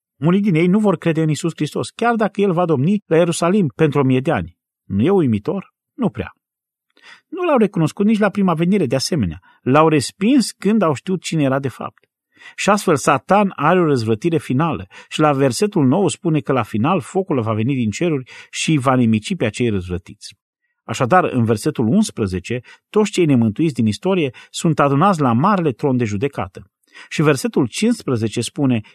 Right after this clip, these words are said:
că numele lor nu au fost găsite în cartea vieții, astfel că vor ajunge în iad. Acesta este finalul împărăției de o mie de ani. Poate te întrebi, „Și ce urmează după?” Capitolul douăzeci și unu.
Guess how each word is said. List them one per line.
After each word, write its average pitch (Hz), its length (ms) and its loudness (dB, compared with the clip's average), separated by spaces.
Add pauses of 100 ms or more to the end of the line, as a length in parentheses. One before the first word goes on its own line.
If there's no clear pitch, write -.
(100)
că 127 160 2
numele 160 400 2
lor 156 240 0
nu 156 560 0
au 123 160 -4
fost 135 320 -4
găsite 117 380 -6
în 101 80 -2
cartea 120 300 -6
vieții, 95 360 -8 (240)
astfel 131 400 -2
că 165 100 -4
vor 131 140 0
ajunge 107 300 -2
în 92 80 -4
iad. 87 220 -10 (920)
Acesta - 380 -4
este 135 160 -2
finalul 120 340 0
împărăției 101 420 -2
de 90 80 -6
o 85 40 -4
mie 85 160 -8
de 78 100 -16
ani. 78 180 -20 (580)
Poate 123 240 -8
te 101 100 -6
întrebi, 101 340 -4 (440)
„Și - 160 -10
ce 185 100 -4
urmează 202 360 0
după?” 175 380 -6
Capitolul 107 460 -6
douăzeci 151 320 -2
și - 200 -10
unu. 104 220 -12